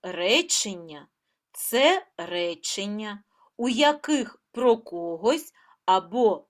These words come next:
про щось розповідається. Неокличні речення — це речення,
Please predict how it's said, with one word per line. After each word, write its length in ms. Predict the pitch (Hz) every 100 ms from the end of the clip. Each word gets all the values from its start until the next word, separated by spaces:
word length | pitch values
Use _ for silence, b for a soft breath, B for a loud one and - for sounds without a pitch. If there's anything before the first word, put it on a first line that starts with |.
| _
про 260 | 185 185
щось 680 | 170 - - 262 320 311 - _ _ -
розповідається. 1600 | 269 370 330 - 370 330 370 220 185 160 156 151 - - 156 - _ _ _ _ _ _ b b b
Неокличні 1300 | 208 226 233 233 226 240 233 226 214 - 185 170 -
речення — 960 | - 175 185 277 - - 208 175 156 143 _ _ _ -
це 480 | - - 202 170 - _
речення, 1000 | 180 175 175 170 - - 226 240 262 262